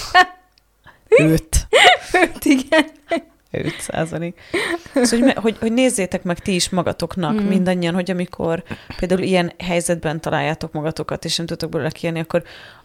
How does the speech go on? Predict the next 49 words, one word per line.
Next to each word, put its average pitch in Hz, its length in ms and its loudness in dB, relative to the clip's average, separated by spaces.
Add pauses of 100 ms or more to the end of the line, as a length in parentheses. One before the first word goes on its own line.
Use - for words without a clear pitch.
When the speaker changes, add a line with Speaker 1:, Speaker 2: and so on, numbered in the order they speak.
Speaker 1:
ez 165 120 0
mennyire 208 280 2
egy 165 120 2
olyan 170 160 0
állapot, 156 540 -2
amiből 185 520 2
nem 254 220 0
tudsz - 300 -8
úgy 165 120 -4
igazán 147 500 -2
teremteni, 147 440 -4
nem 220 180 0
vagy 151 240 -4
önmagad, 151 560 -2
nem 196 220 0
tudsz, - 440 -2 (800)
nem 220 360 2
olyan 180 220 4
választásokat 147 840 0
hozol. 165 320 0
Meg 202 160 0
a 220 40 2
másik, 220 300 2
hogy 190 80 0
Speaker 2:
Abszolút. 202 300 2
Speaker 1:
elrejtőzünk 156 800 4
a 156 40 -10
falaink 151 560 -2
Speaker 2:
Igen. 208 180 -2
Speaker 1:
mögé, 202 340 -2
mint 165 220 -4
hogyha 175 200 -2
bebújnánk 165 680 0
Speaker 2:
Igen. - 20 -6
Speaker 1:
így 160 80 -6 (120)
a 170 40 0
bástyáink 160 340 -2
mögé, 147 140 -2
és 160 60 -4
szóval 175 200 0
mindenki 277 400 -6
hagyjon 240 240 2
meg. 185 120 0
Én - 140 -8
legalábbis 233 300 2
ezt 254 180 0
érzem 170 240 0
ilyenkor, 170 220 2
hogy - 80 -10